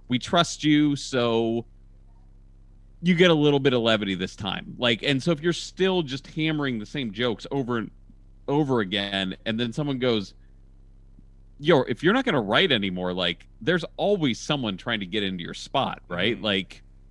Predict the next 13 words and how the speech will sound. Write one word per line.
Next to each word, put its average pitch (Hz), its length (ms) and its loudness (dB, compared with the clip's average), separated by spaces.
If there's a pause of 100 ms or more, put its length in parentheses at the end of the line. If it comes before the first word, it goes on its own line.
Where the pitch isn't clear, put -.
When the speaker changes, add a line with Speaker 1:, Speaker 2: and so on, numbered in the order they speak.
(380)
Speaker 1:
so, 107 580 -4
I, 113 200 -6
it's, 123 300 -6
I 143 160 2
don't 170 180 2
think 156 220 -2
anyone 120 560 2
earns, 104 480 -2
like, 90 460 -2 (2250)
being 123 500 6
old, 110 480 0
crusty - 580 -2
person. - 520 -12